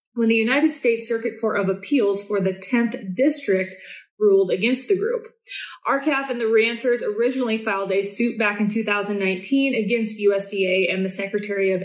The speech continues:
Ag, challenging the use of two private groups to help develop the government's proposed rule requiring the use of E I D tags.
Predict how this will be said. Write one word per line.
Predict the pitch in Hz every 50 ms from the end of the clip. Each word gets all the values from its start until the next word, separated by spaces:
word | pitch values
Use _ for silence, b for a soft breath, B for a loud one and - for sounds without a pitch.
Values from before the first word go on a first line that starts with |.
| -
Ag, | - 202 202 196 - 190 196 190 285 -
challenging | - - - 254 254 277 277 277 262 233 240 226 226
the | 226
use | 208 190 185 190 180 196
of | 185 -
two | - - - 285 285 - -
private | - - 214 214 220 220 - 185
groups | 190 196 190 190 190 -
to | - 233 -
help | 220 214 202 -
develop | 202 190 185 233 277 294 247 202 196 196 - B B B B B B B B -
the | 214 190
government's | 220 196 196 202 208 202 202 196 196 190 202
proposed | - 208 190 - - 220 202 196 196 190 196
rule | 220 254 262 233 214 214 214
requiring | 214 202 208 - - 202 180 180 185 185 190 196 208 208
the | 220
use | 214 185 175 175 180 180 - -
of | 190 185 190
E | - 180 165 156
I | 156 170 175
D | 175 208 233 254 -
tags. | - - - - - 226 214 - - -